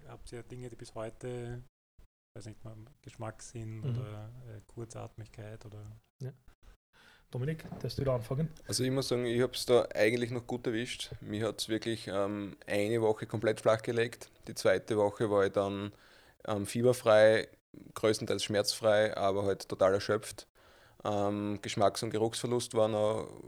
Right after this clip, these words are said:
Speaker 3: ein Thema, aber nicht so stark. Der war eher zwei, drei Tage lang stark ausgeprägt, dann so, so eine Übergangsphase mehr oder weniger. Ähm, und bin dann ab der dritten Woche eigentlich immer wieder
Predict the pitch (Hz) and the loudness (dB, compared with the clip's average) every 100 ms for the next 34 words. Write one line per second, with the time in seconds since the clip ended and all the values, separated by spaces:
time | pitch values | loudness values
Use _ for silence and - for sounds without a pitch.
0 | - - 87 - 101 113 110 101 101 80 | -16 -12 -8 -2 0 4 4 6 4 4
1 | 98 78 98 95 107 107 - 101 98 98 | -4 -4 -4 -2 -2 0 4 4 4 0
2 | 95 95 92 - 87 82 98 - 98 101 | 2 2 0 0 0 0 -2 -2 -4 -4
3 | 98 92 98 98 110 - 95 - 92 98 | -4 -4 -2 -2 -4 -4 -6 -4 -8 -6
4 | 95 - - 101 - 104 101 98 - 95 | -8 -10 -8 -6 -4 -2 -2 -2 -2 -4
5 | 92 104 98 98 98 98 101 - - - | -4 -6 -6 -6 -8 -8 -8 -10 -20 -20
6 | - - - - _ - 107 104 107 107 | -20 -20 -20 -20 _ 0 4 4 2 -4
7 | - - 110 113 117 113 110 107 120 113 | -8 -6 -4 -2 0 4 4 4 -2 -6
8 | - - 98 - 113 120 117 - 113 110 | -8 -2 0 0 -4 -2 -6 -2 2 2
9 | - 104 92 104 107 107 - - - - | 4 4 4 0 -4 -10 -12 -18 -20 -12
10 | 101 107 107 107 | -6 -2 2 2